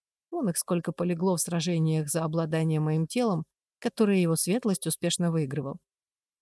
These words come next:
«Будет холодно», решила не сдаваться. «Наоборот, жарко». Как-то двусмысленно прозвучала фраза. И вообще, мне уже сейчас жарко.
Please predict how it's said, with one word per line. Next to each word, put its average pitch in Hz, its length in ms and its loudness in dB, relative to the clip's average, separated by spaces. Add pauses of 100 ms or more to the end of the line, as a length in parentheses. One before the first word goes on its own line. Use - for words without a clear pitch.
(160)
«Будет 196 420 0
холодно», 202 580 -2 (260)
решила 175 340 0
не 165 100 4
сдаваться. 160 540 -4 (180)
«Наоборот, 175 560 0
жарко». - 380 -6 (720)
Как-то 226 300 -2
двусмысленно 185 640 0
прозвучала 165 500 -4
фраза. 160 540 -4
И 196 80 -6
вообще, 175 500 -4
мне 170 160 2
уже 143 140 -4
сейчас 214 420 -4
жарко. 208 440 -8